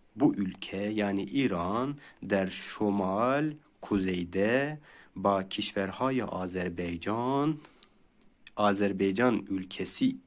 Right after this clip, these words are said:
ile başka hangi ülkeler var? Kuzeyinde Ermenistan ve Türkmenistan. Kuzeyinde der, e, şomal, der şomal, kuzeyinde, İran'ın kuzeyinde,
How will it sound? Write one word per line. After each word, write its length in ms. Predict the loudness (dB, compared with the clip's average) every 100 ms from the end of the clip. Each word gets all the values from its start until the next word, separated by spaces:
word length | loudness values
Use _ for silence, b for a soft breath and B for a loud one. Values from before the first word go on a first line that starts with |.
| _
ile 800 | -2 2 2 0 0 2 2 0 B B B B B B B _
başka 340 | -2 0 -2
hangi 280 | 0 -2 -2
ülkeler 640 | -4 -6 -8 -8 -6 -6 -4
var? 400 | -2 0 -2 -6
Kuzeyinde 680 | -10 -6 -4 -6 -4 -2 -2 B B B _
Ermenistan 1120 | 0 2 2 0 -2 -4 -2 -2 0 -2 -4 -10 _
ve 400 | -6 0 2 2
Türkmenistan. 840 | -2 -6 -2 0 0 -2 0 0 0 -6 _ _ _ _ _ _ -20 -16 B B B B
Kuzeyinde 880 | 0 2 4 4 4 2 4 4 4 0
der, 200 | 2 2 -2 -10 -8
e, 260 | -6 -4
şomal, 760 | -4 -2 -2 0 2 0 0 -6 -12 _ -4
der 180 | -2 -2
şomal, 480 | -4 -4 -2 -2
kuzeyinde, 680 | -4 -6 -4 -2 -2 -2 -4
İran'ın 440 | -2 0 2 0
kuzeyinde, 880 | -2 -4 -4 -4 -4 -4 -2 -2 -2